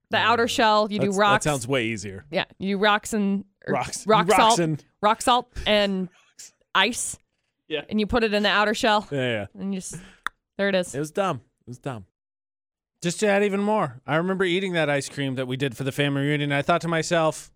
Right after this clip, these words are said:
Speaker 2: "Not worth it."
Speaker 1: Ugh, that's
Speaker 2: I,
Speaker 1: dumb.
Speaker 2: I was like, "Oh, we did all this, and it tastes."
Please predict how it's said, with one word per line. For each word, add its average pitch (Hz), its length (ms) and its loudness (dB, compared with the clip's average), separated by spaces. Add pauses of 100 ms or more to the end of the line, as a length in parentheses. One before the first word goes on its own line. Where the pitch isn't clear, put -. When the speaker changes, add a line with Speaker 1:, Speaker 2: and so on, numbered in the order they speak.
Speaker 2:
"Not 131 180 -6
worth 98 240 -14
it." 90 120 -20 (280)
Speaker 1:
Ugh, 190 180 -4 (220)
that's 185 220 -6
Speaker 2:
I, - 20 -18
Speaker 1:
dumb. 160 300 -4
Speaker 2:
I 143 60 -2
was 151 160 -2
like, 143 240 -2
"Oh, 185 260 4
we 165 140 0
did 185 160 0
all 180 120 2
this, 185 320 0
and 170 120 0
it 165 160 0
tastes." 165 560 -2